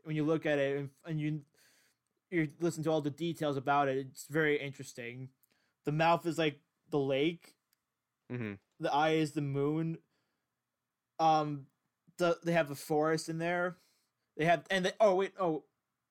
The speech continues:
Speaker 1: is it the, they, I think the eye is the North Star or something like that.
Speaker 2: So, yeah.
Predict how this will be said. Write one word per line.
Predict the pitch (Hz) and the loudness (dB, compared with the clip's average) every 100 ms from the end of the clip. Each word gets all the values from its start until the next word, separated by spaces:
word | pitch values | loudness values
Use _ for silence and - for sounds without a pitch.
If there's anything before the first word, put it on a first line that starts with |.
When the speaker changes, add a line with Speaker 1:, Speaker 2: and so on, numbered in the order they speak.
| _ _ - | _ _ -8
Speaker 1:
is | 151 | -6
it | 147 | -6
the, | 160 _ _ _ - | -8 _ _ _ 0
they, | 202 - - | 0 -2 -6
I | 170 | -4
think | 202 | -2
the | 190 | -2
eye | 156 175 | 2 2
is | 165 | 2
the | 160 | -2
North | 147 143 131 | -2 -4 -4
Star | - 127 110 117 123 - - | -6 -6 -6 -8 -12 -16 -16
or | 131 | -14
something | 131 120 | -14 -14
like | 117 | -16
that. | 110 104 107 _ _ _ - - | -14 -14 -16 _ _ _ -12 4
Speaker 2:
So, | 143 110 | 6 8
yeah. | 113 101 | 8 8